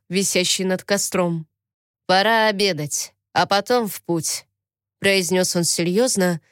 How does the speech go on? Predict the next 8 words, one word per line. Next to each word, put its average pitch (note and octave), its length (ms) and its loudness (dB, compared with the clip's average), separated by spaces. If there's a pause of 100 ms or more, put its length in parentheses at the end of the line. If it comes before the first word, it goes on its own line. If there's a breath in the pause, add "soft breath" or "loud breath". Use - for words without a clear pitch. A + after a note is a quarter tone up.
(160 soft breath)
как G#3 200 0
будто A#3 240 -2
и A#3+ 120 2
не G#3 180 2
было F#3 240 2
сейчас F#3+ 380 -2
никакого G3 520 2
поцелуя. G3 760 2